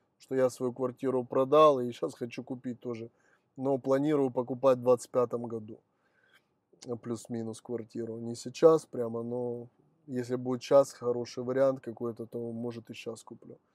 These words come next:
Поэтому это вся информация на сегодня была. Надеюсь, вам было полезно это видео.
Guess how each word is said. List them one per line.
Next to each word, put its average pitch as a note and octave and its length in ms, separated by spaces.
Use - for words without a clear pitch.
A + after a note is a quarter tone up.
Поэтому B2+ 540
это C3 200
вся C#3 180
информация C3 600
на C3 100
сегодня C3+ 480
была. D3+ 440
Надеюсь, C3 520
вам B2+ 180
было B2+ 220
полезно B2+ 560
это B2 240
видео. C3 600